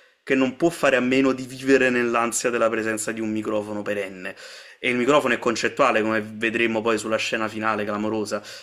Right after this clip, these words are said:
però quello è un momento straziante, la penna che ha registrato tutto, Harry che è costretto a riascoltarsi, cioè l'atto di violenza non sta tanto nella registrazione, quanto più nel riascoltare se stesso contro, contro volontà.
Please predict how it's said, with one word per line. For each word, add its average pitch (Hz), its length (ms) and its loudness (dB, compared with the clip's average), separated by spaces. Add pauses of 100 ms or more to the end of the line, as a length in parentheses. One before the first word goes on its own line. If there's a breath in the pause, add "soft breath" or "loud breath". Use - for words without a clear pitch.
(140 loud breath)
però 135 280 4
quello 123 180 2
è 110 40 2
un 107 60 0
momento 117 320 -2
straziante, 104 680 -2
la 104 100 0
penna 117 240 0
che 113 60 2
ha 113 40 4
registrato 110 540 -4
tutto, 143 380 -6
Harry 120 260 2
che 113 120 0
è 113 60 -4
costretto 131 480 -4
a 123 40 0
riascoltarsi, 117 760 -2
cioè 110 120 -4
l'atto 127 260 -2
di 120 60 -2
violenza 135 340 -2
non 110 100 -4
sta 139 160 -6
tanto 117 260 -6
nella 113 160 -2
registrazione, 107 680 -8 (340 loud breath)
quanto 120 280 -2
più 160 140 0
nel 139 120 4
riascoltare 127 580 2
se 127 140 -4
stesso 123 480 -2
contro, 113 460 -4
contro 113 320 -6
volontà. 110 440 -6